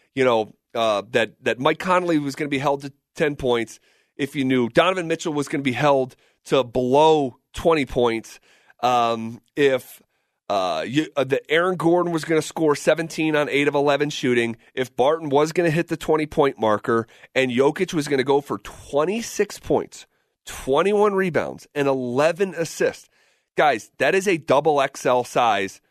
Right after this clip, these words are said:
triple-double, okay? Twenty-six, twenty-one, and eleven. It's absurd. And, and you add all that up, and the Nuggets at home still lost.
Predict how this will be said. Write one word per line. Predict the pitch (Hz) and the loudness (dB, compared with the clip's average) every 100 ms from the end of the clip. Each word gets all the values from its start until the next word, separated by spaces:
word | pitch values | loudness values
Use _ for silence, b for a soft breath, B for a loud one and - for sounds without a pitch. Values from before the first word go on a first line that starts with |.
| _ | _
triple-double, | - 143 127 107 92 80 - _ _ _ | -4 -2 -2 0 0 0 -14 _ _ _
okay? | 101 143 139 131 _ _ | 0 2 2 -2 _ _
Twenty-six, | - 170 208 202 - 196 - | -2 0 0 -2 -4 -4 -4
twenty-one, | - 170 175 160 165 | -4 0 0 2 2
and | 151 | 0
eleven. | 131 123 98 - | 0 0 -2 -6
It's | 170 - | -6 -4
absurd. | 190 - - - - 247 247 302 180 90 _ _ _ _ _ _ _ _ | -8 -8 -10 -8 -6 0 0 0 -2 -4 _ _ _ _ _ _ _ _
And, | 190 190 _ - | -2 -2 _ -4
and | 190 | -2
you | 196 185 | 0 -2
add | - 214 202 - | -2 0 -2 -2
all | 185 214 220 | 2 2 2
that | 208 196 - | 0 0 0
up, | 202 202 180 | -4 -4 -6
and | 175 | -4
the | 165 | -4
Nuggets | 165 190 196 208 - _ _ 170 | 0 -2 -2 -6 -10 _ _ -2
at | 180 196 | -2 0
home | 180 196 151 139 | 2 2 2 -2
still | - - 160 147 156 175 _ _ | -12 -8 0 2 2 -2 _ _
lost. | 143 156 202 262 - - - | -4 2 2 2 -2 -12 -20